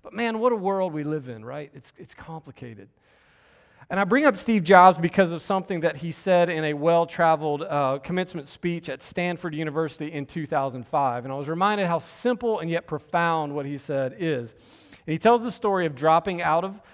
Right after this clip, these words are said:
college, which is funny 'cause he's giving a commencement speech at Stanford, right? He dropped out of college before auditing a calligraphy writing class.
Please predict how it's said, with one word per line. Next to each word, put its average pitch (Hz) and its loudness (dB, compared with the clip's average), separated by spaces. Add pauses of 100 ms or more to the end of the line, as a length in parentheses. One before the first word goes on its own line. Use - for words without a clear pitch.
(200)
college, 151 2 (480)
which 151 -10
is 160 -10
funny 151 -2
'cause 165 -6
he's 151 -6
giving 156 -6
a - -18
commencement 147 -8
speech 147 -8
at 127 -8
Stanford, 147 -8
right? 135 -2 (460)
He - -4
dropped 190 6
out 220 6
of 202 0
college 180 2
before 156 -2
auditing 160 4
a 151 -10
calligraphy 170 -4
writing 113 -10
class. - -18